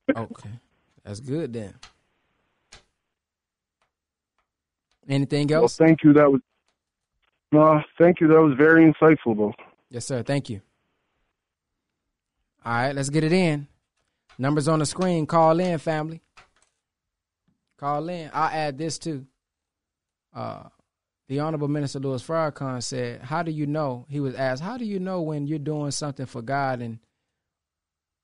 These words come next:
Speaker 1: or for the devil or something like that?" He said, "See, when you got strings attached, probably for the devil. When you're working for righteousness, you don't have to compromise your morals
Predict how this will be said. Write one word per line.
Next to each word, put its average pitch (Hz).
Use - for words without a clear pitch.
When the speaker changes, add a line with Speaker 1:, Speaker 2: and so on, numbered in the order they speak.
Speaker 1:
or 123
for 139
the 120
devil 120
or 113
something 147
like 107
that?" 110
He 135
said, 131
"See, -
when 123
you 160
got 135
strings 170
attached, 185
probably 165
for 131
the 107
devil. 98
When 120
you're 123
working 131
for 120
righteousness, 127
you 135
don't 131
have 127
to 117
compromise 120
your 113
morals 139